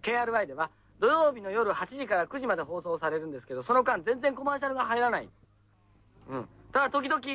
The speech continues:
間につなぎの変な音楽が入る。<laughs> 一生懸命やってくれてるんです、山口放送もね。えー、だからきっと、お、ケーアールワイで聞いているリスナーは、なぜあのネタで受けてるのかわからないんじゃない？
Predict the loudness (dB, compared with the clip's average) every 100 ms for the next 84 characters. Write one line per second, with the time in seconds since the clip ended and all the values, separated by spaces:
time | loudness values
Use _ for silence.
0 | -6 -2 -2 -2 -4 -4 -4 -4 -6 -4
1 | 0 2 2 -2 -6 -2 2 2 2 0
2 | 0 -2 -2 -2 -6 -8 -14 -18 -20 -20
3 | -20 -20 -20 -8 -4 -4 -4 -6 -8 -8
4 | -8 -6 -8 -8 -2 0 -2 -2 -4 -2
5 | -4 -4 -6 -8 _ _ _ 2 6 6
6 | 6 4 0 -2 -2 2 0 0 -6 0
7 | 0 0 0 0 0 -2 0 0 -2 -4
8 | -6 -14 -10 -8 -6 -8 -8 0 2 2
9 | -2 -4 -2 0 0 -2 -4 -4 -4 -4
10 | -6 -8 -8 -10 -4 -2 -2 -6 -8 -12
11 | -20